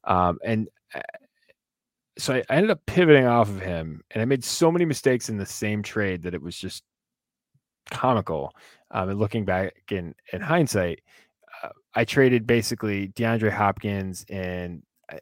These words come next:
I think I got back Melvin Gordon. There was a couple other pieces in it, but the,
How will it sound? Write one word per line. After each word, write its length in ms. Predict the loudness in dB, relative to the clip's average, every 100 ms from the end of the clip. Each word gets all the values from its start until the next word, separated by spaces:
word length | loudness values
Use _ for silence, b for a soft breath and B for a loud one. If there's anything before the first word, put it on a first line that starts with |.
| -14
I 80 | -12
think 160 | -8
I 60 | -4
got 160 | -4 -2
back 180 | -2
Melvin 440 | 0 2 2 0 -2
Gordon. 720 | 0 0 0 -2 -4 -6 -6 -10 -12
There 80 | -10
was 80 |
a 20 | -8
couple 220 | -6 -2
other 160 | -2
pieces 340 | -2 -4 -6 -8
in 100 | -8
it, 160 | -8
but 160 | -10 -12
the, 140 | -10